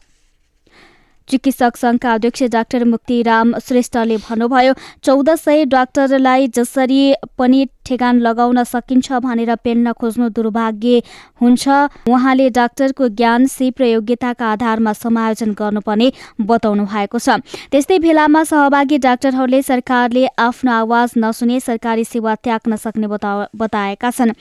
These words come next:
केही दिन अघि सरकारी चिकित्सक सङ्घका करिब सात सय डाक्टरले राजीनामाका लागि हस्ताक्षर सङ्कलन गरिसकेका छन्।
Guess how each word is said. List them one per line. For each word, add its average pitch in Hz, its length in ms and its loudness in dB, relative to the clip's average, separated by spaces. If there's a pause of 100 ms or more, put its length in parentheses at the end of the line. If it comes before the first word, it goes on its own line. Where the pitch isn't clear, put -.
(300)
केही 240 300 2
दिन 226 220 2
अघि 220 340 -2
सरकारी 220 440 -2
चिकित्सक 226 520 -6
सङ्घका 220 460 -4 (140)
करिब 233 360 -2
सात 226 280 -4
सय 233 240 -4
डाक्टरले 233 520 -2 (300)
राजीनामाका 254 720 2
लागि 220 300 -2
हस्ताक्षर 240 580 -4
सङ्कलन 214 500 -4
गरिसकेका 214 720 -4
छन्। 226 220 -2